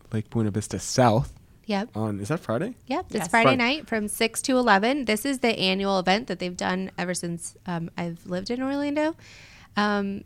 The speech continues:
Speaker 2: it supports Boys and Girls Club of Central Florida, as well as the collegiate chapter at U C F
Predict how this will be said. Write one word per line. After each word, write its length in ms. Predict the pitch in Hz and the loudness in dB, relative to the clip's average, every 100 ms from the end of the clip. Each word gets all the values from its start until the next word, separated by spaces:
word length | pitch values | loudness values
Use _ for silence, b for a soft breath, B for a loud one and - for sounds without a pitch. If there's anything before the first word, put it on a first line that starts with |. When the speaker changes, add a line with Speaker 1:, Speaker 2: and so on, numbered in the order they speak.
| - | -6
Speaker 2:
it 160 | 214 | -4
supports 380 | - 202 202 196 | -4 0 0 2
Boys 260 | 196 196 190 | 0 0 0
and 80 | |
Girls 220 | 185 185 - | 0 0 0
Club 180 | 190 196 | -2 -2
of 100 | 190 | -2
Central 340 | - 190 214 | -2 0 -2
Florida, 500 | - 190 190 220 247 | 0 0 2 2 0
as 240 | - 190 185 | 0 -2 0
well 160 | 196 180 | 2 2
as 180 | 175 | 0
the 100 | - | -4
collegiate 540 | 175 196 180 175 180 - | -8 -4 -4 0 -2 0
chapter 400 | 175 160 165 160 | -2 -2 -2 0
at 300 | 165 165 - - _ _ - | 2 0 -2 -10 _ _ -6
U 180 | 180 180 | -2 -2
C 200 | - 175 | 0 2
F 380 | 170 196 - | 2 -2 -8